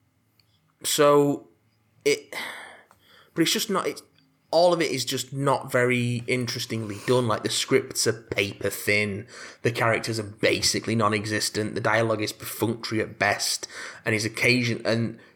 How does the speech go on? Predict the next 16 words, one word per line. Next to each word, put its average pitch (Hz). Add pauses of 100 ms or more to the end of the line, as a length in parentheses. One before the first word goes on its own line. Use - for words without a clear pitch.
you 113
know, 104
what 113
little 117
wit 113
there 113
is 117
there 110
is 113
occasion-, 113
is 107 (680)
entirely 135
invented 123
by 113
the 117
performers, 120